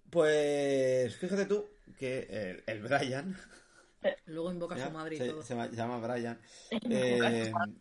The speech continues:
Speaker 1: está herido y comienza a suplicar de manera bastante real, para mi parecer, ¿no? Eh,
Speaker 3: Hmm.
Speaker 1: ah, por favor, eh, no me matéis, eh, diré que os perdonen, eh, socorro, mamá, mamá, <laughs> socorro.
Speaker 3: Iré con mi madre.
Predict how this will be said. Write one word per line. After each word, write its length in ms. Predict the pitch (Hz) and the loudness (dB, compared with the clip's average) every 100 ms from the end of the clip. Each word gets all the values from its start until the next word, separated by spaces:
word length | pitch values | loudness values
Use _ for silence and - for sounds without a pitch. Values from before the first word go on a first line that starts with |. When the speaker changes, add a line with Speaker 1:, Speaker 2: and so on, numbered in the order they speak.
| _ | _
Speaker 1:
está 380 | 127 - 135 139 | -10 0 2 4
herido 340 | 165 165 185 | 2 2 0
y 60 | 180 | 0
comienza 300 | 131 131 170 | -2 -2 -4
a 20 | |
suplicar 520 | 147 127 131 147 156 | -4 -6 -4 -2 -2
de 100 | 143 | -2
manera 840 | 117 107 117 120 120 110 101 95 90 | -4 -2 -2 0 0 -2 -4 -6 -6
bastante 360 | 101 - 131 202 | -8 -10 -12 -8
real, 320 | 127 113 107 | -2 -2 -2
para 120 | 95 | -6
mi 100 | 95 | -8
parecer, 440 | 95 92 98 107 98 | -8 -12 -6 -6 -4
¿no? 260 | 120 151 - - - _ | -6 -10 -16 -20 -20 _
Eh, 320 | - 110 110 | -6 -2 0
Speaker 3:
Hmm. 720 | 107 92 - - _ - - 113 - | 2 0 -2 -10 _ -20 -18 -18 -12
Speaker 1:
ah, 240 | 110 117 113 | -8 -8 -6
por 100 | 117 | -6
favor, 420 | 113 120 143 - | -2 0 -2 -4
eh, 320 | - 107 98 - | -6 -4 -4 -8
no 220 | 113 110 | -10 -8
me 80 | 113 | -6
matéis, 540 | 107 101 135 143 139 135 | -6 -6 -4 -4 -8 -10
eh, 200 | 113 110 | -8 -6
diré 320 | 98 98 104 104 | -6 -6 -6 -6
que 60 | |
os 80 | 110 | -6
perdonen, 600 | 113 104 131 135 139 131 | -6 -4 -4 -4 -6 -8
eh, 300 | - 107 95 95 _ - | -8 -8 -8 -12 _ -20
socorro, 760 | - 117 - 131 131 151 147 - _ _ _ | -14 -12 -2 -2 0 -4 -6 -12 _ _ _
mamá, 560 | 120 113 127 160 180 165 | -4 -2 2 2 2 0
mamá, 320 | 143 123 147 | -4 -2 -2
<laughs> 380 | 196 196 202 202 | 0 0 0 -4
socorro. 800 | 131 113 156 170 196 208 269 233 - - 240 | -8 -2 0 0 0 -4 -6 -12 -18 -8 0
Speaker 3:
Iré 220 | 208 196 | 2 4
con 120 | 202 | 4
mi 100 | 175 | 4
madre. 400 | 156 151 147 151 | 4 2 4 2